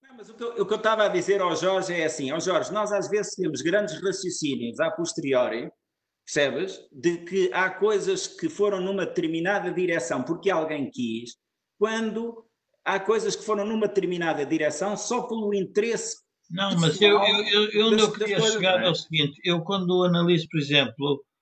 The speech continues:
Speaker 2: o, observo a classe empresarial a falar sobre a situação política em Portugal e, e omitem, eu não sei se por, por, propositadamente ou não,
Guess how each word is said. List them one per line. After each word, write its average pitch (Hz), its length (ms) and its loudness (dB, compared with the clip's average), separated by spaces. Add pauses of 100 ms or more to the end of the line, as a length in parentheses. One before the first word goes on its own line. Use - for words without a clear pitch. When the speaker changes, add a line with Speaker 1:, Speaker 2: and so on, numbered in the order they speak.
(540)
Speaker 2:
o, 139 600 -6
observo 151 720 2
a 151 60 -4
classe 175 380 4
empresarial 147 580 4
a 135 60 6
falar 139 380 4
sobre 151 360 2
a - 20 -2
situação 165 600 0
política 156 400 0
em 143 80 -2
Portugal 104 500 -6 (1120)
e, 147 380 6 (440)
e 170 160 6 (160)
omitem, 190 760 4 (320)
eu 170 100 4
não 170 140 6
sei 165 260 6
se - 220 -2
por, 151 180 8 (480)
por, 131 160 -4 (340)
propositadamente 135 920 2
ou 135 80 8
não, 135 340 4